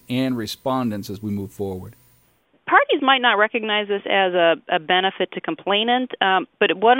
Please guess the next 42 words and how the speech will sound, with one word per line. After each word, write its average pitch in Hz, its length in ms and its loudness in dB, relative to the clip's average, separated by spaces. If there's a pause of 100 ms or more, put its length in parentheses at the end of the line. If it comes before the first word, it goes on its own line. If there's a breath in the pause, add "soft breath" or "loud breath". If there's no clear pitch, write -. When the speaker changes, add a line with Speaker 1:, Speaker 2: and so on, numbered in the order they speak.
Speaker 2:
thing 247 140 0
it 175 100 -2
really 220 280 0
does 180 320 2
is 175 100 -4
it 170 200 -4
gives 190 220 -2
complainants 170 540 -4
greater 160 320 -2 (100)
certainty 165 680 -4 (600 soft breath)
when 180 320 0
bringing 202 340 0
a 170 60 0
case 202 340 -2
at 175 120 -4
the 160 140 0
I 151 160 2
T 151 240 -6
C, 156 140 -2
which 156 340 -2
ones 165 220 -2
are, 147 320 2
are 151 140 2
better 151 400 0
to - 140 -8
bring 147 460 -2
and 156 140 -4
which 156 140 -2
ones 147 140 -2
are 147 100 2
better 143 200 0
not 143 360 -4
to 139 100 -6
bring. 80 420 -2 (300 loud breath)
If 196 160 0
a 170 60 -2
complainant 165 480 -2
is 143 100 -2
considering 156 520 -2
bringing 160 540 -2
method 147 300 -2
claims 151 640 -2